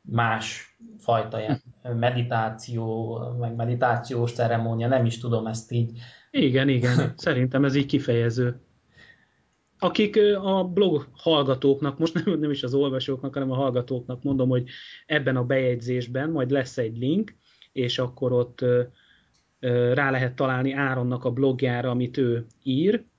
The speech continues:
Speaker 2: és Áron ott, ö, részletesebben kitért az esküvőre, már a, a tavalyira is, ami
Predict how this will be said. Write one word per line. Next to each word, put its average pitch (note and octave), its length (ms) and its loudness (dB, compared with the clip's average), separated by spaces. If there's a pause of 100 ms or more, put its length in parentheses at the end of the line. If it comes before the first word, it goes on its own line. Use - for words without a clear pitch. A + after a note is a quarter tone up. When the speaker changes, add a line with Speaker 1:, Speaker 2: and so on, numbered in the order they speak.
(220)
Speaker 2:
és B2 460 -2 (480)
Áron B2 280 0
ott, A#2 200 -8
ö, B2 280 0
részletesebben B2 800 -2
kitért A#2 500 -4
az A#2+ 260 -6
esküvőre, C3 720 2 (300)
már B2 260 2
a, A#2 220 -2
a A#2+ 100 -14
tavalyira F#3 440 2
is, G3+ 220 0
ami B2 300 0